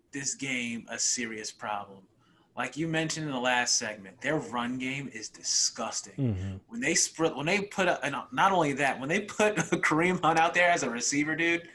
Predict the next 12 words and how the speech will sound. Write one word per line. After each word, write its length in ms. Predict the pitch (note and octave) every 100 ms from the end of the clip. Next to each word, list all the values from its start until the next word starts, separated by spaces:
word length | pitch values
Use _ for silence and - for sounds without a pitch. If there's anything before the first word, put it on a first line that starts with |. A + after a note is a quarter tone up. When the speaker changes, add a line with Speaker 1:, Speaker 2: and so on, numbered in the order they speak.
| - -
Speaker 1:
have 220 | D#3+ F#3
fun 300 | - - E3
with 140 | C3
that. 280 | A2+ G2+ - - - - -
Like, 160 | F3+
legit 280 | G3+ G3+ G#3+
have 200 | F#3+ F3+
fun 200 | F3+ E3
with 120 | C#3
that. 140 | - -
Speaker 2:
Right. 360 | B2+ A2 G#2 A2
Speaker 1:
Um, 540 | C#3 D3+ D3+ D3 C3+